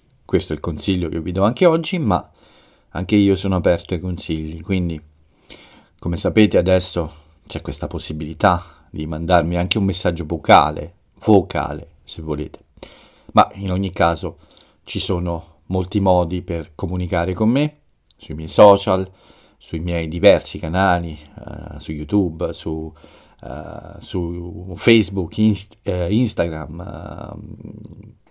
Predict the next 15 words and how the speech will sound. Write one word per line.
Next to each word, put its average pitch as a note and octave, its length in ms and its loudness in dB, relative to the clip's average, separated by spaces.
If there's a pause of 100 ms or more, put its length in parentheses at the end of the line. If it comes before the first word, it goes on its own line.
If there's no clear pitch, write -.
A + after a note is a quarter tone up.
(220)
anche F2 480 -2 (420)
in G2+ 160 0
altri, F#2+ 560 2 (460)
in G2 140 -2
altri, F2+ 420 0
eh, F2 400 -4
su F2 160 2
altre F#2 200 2
piattaforme. F2+ 800 0 (640)
Quindi F#2+ 360 -4 (220)
se - 180 0
avete A#2+ 380 4
voi G2 520 2 (240)
qualche F2 380 -10
consiglio F2 960 -6